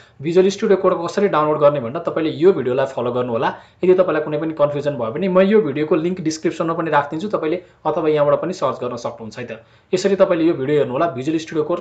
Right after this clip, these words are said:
कसरी डाउनलोड गर्ने भनेर। त्यसभन्दा पछाडिको स्टेपमा अब हामी के हेर्छौँ त भन्दाखेरिमा Node.js-लाई कसरी आ, Node.js-मा, आ, लाई कसरी Visual Studio Code-मा लेख्ने र हेलो वर्ल्डलाई कसरी प्रिन्ट गराउने त?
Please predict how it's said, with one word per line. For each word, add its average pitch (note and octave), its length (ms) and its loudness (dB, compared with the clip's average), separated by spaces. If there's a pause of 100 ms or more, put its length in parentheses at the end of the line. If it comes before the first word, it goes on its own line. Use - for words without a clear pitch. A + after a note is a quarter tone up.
कसरी D3+ 220 -4
डाउनलोड B2 320 -2
गर्ने A2+ 220 -6
भनेर। G2+ 260 -18 (400)
त्यसभन्दा A#3+ 340 -4
पछाडिको A3+ 460 0
स्टेपमा G3 380 0
अब F3+ 180 2
हामी D3 220 0
के A3 160 -6
हेर्छौँ D#3 340 -2
त - 60 -6
भन्दाखेरिमा C3 600 -4 (380)
Node.js-लाई G3 760 4 (160)
कसरी F#3+ 380 2 (460)
आ, B2+ 80 -8
Node.js-मा, F#3+ 580 2
आ, F#3+ 360 -2
लाई E3 180 0
कसरी F#3 460 -2
Visual D#3 220 -6
Studio E3 280 -2
Code-मा D#3 180 0
लेख्ने D3+ 280 2
र G3+ 40 4
हेलो D3 300 0
वर्ल्डलाई D#3 220 0
कसरी D3 280 -6
प्रिन्ट C#3+ 260 -4
गराउने A2+ 260 -4
त? - 180 -20